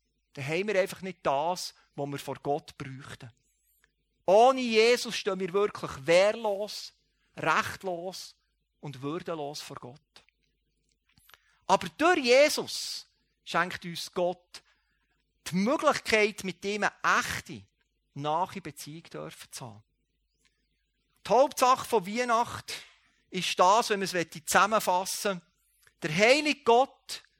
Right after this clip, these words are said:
wird durch Jesus Christus Mensch. Damit unwürdige Menschen, du und ich,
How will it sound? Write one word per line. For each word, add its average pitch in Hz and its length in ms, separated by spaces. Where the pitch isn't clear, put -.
wird 180 240
durch 165 180
Jesus 214 520
Christus 202 540
Mensch. 165 600
Damit 208 400
unwürdige 302 800
Menschen, 220 580
du 254 280
und 196 80
ich, 214 240